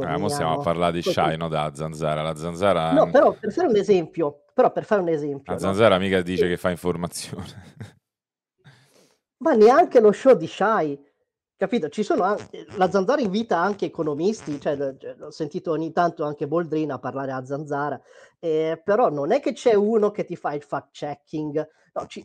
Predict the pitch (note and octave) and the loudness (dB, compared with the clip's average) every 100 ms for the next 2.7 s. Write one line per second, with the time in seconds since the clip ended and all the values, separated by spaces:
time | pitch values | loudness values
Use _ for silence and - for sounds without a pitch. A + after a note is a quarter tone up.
0 | _ - A3 - A#3+ G#3+ A#3 C4 G#3+ F#3+ | _ -10 -10 -2 0 2 0 -2 -4 -4
1 | F3+ D3+ D3 C#3 C3 C#3 D3+ D3 F3 D#3+ | -2 -2 -4 -6 -8 -8 -8 -2 0 0
2 | - F3 D#3+ B2+ - A3 D4+ | -2 -4 -4 -6 -4 -4 -4